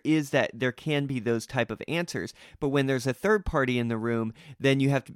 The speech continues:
like, "What does that mean? Okay, let's, l-, let me answer this the way somebody else would understand." And that makes a huge difference, not only in clarifying those questions, um, but also learning about the process, as you noted. And this was, I think, one of the most critical times in really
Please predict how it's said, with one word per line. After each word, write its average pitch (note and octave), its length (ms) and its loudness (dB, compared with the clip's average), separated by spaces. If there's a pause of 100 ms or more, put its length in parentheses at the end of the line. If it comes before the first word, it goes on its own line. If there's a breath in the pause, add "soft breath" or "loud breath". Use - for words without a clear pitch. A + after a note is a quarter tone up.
like, B2 280 0
"What D3+ 140 4
does C#3+ 120 -2
that A#2 220 4
mean? A#2 520 -4
Okay, B2 300 -2
let's, C3 400 -2
l-, C3+ 160 0
let D3+ 200 2
me E3 120 0
answer C#3 320 -2
this A#2+ 260 0
the B2 120 -6
way A#2 140 0
somebody A#2+ 440 -2
else A#2+ 300 -2
would C3 140 -2
understand." A#2+ 840 -2 (320 loud breath)
And C3+ 220 2
that D#3 180 6
makes D#3 240 -4
a C3+ 60 -4
huge B2 320 -4
difference, A#2 420 -4
not B2 220 0
only C#3 300 0
in A2+ 120 -4
clarifying D#3+ 680 -2
those F3+ 180 -4
questions, F#3+ 560 -4 (280 loud breath)
um, D#3 200 2
but E3 220 2
also F#3 280 4
learning B2+ 440 2
about A2+ 240 2
the A2+ 80 -6
process, D3 480 0
as A2 180 -4
you A#2 100 -2
noted. A#2 400 0 (200 loud breath)
And B2+ 240 0
this F3+ 240 2
was, C#3+ 160 0
I B2 140 6
think, B2+ 240 -2
one A#2+ 120 0
of A2+ 120 -2
the A#2 80 -4
most E3 260 2
critical B2+ 340 -2
times A2+ 460 -2
in B2+ 140 -2
really B2 340 0